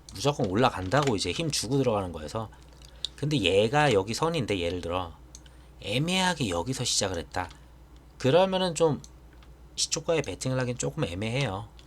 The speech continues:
그때는 이제 뭐 프로그램이나 여러 가지 보고 진행을 해야 되는데, 네, 우선은 오늘은 여기까지만 말씀드리고 지금부터 이제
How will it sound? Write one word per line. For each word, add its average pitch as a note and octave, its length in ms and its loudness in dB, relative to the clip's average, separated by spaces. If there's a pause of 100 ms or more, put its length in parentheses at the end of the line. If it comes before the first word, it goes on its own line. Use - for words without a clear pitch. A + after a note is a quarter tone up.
(480)
그때는 C3 500 2
이제 G#2+ 220 0
뭐 F#2+ 180 -2
프로그램이나 C#3+ 680 0
여러 F2+ 180 0
가지 G#2 180 0
보고 G2 260 -4
진행을 G2 380 -2
해야 C3 140 -4
되는데, G#2+ 500 -8 (1400)
네, F2+ 100 -2 (360)
우선은 E3+ 640 0
오늘은 B2 540 4 (180)
여기까지만 A#2+ 480 -2
말씀드리고 G#2 800 -2 (400)
지금부터 E3 500 0
이제 B2+ 240 2